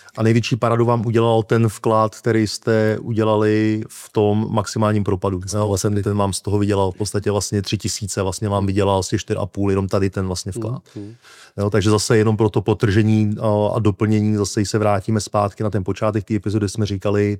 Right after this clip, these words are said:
Speaker 1: to, že bez propadu nejsou výnosy, tak tady je to krásně vidět.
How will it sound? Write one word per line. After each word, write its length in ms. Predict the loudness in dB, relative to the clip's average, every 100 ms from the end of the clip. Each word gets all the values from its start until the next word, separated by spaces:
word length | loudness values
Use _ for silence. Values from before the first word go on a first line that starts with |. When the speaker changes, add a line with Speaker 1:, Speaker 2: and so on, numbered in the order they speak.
| -2
Speaker 1:
to, 340 | 0 2 0
že 460 | -4 -4 0 0 0
bez 560 | -2 0 0 -2 -8 -14 _ _ _ _
propadu 720 | 0 2 2 4 4 2 -2 -4
nejsou 420 | 0 0 2 0
výnosy, 540 | 0 0 -2 -4 -10 -12
tak 140 | -12 -6
tady 160 | -4
je 40 | -2
to 80 |
krásně 400 | -4 -6 -8 -8
vidět. 260 | -8 -8 -10